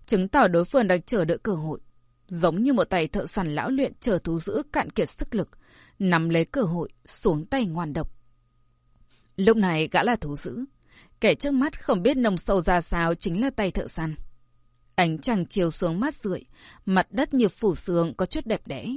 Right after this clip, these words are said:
Thứ duy nhất không trọn vẹn chính là có hai người đang nhìn nhau. Một người hơi thở trầm ổn, vẻ mặt bình thản. Một kẻ hơi thở hơi gấp, mồ hôi trên trán chậm rãi nhỏ xuống, nói lên gã đang rất căng thẳng.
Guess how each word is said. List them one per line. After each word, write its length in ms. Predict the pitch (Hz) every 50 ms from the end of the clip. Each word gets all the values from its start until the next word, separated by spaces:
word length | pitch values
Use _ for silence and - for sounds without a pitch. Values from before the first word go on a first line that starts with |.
| - _ _ _ - - - - _
Thứ 160 | - 196 175
duy 180 | 175 - 262 214
nhất 260 | 175 190 269 277 -
không 180 | - - 208 170
trọn 240 | - - - 156 160
vẹn 180 | 185 180 - - -
chính 260 | - 185 151 165 202
là 240 | 254 233 165 139 - - - - - - - _ _ _
có 180 | - 175 165 170
hai 260 | 185 202 277 285 226
người 320 | 202 190 180 175 170 151 -
đang 260 | - 214 208 185 180 185
nhìn 180 | 185 170 156
nhau. 200 | 151 151 156 160 - - - - - _ _ _ _ _ - - _ _ _
Một 240 | 208 202 190 190 -
người 300 | 190 185 180 175 175 175
hơi 240 | 190 214 240 220 185
thở 160 | - 214 180
trầm 240 | 170 - 214 185 - -
ổn, 240 | - 196 185 165 143 - - - - - -
vẻ 120 | - 196 170
mặt 200 | 170 170 - -
bình 260 | 196 202 180 151 143
thản. 280 | 175 185 175 156 139 - - - - - - - - - - - -
Một 260 | 214 202 196 185 -
kẻ 220 | 202 190 165 147
hơi 300 | 160 156 - 226 220 185 - _ _ _ _ _ _ _ _ -
thở 120 | 220 226
hơi 300 | - - 160 208 185 -
gấp, 120 | - 214 269 - - _ _ _ _ _ -
mồ 260 | 202 196 190 185 165
hôi 200 | 165 196 190 175
trên 240 | - - 196 175 156
trán 240 | - 170 151 160 175
chậm 260 | - 294 - 151 175
rãi 200 | 180 156 - 262
nhỏ 240 | 269 269 247 180 151
xuống, 400 | - - 175 156 147 151 185 247 - _ - - - - _ -
nói 200 | 190 180 170 170
lên 320 | 185 190 190 185 180 -
gã 140 | - - 151
đang 180 | 226 226 185 135
rất 240 | - 277 - - -
căng 180 | 254 190 160
thẳng. 180 | - 185 170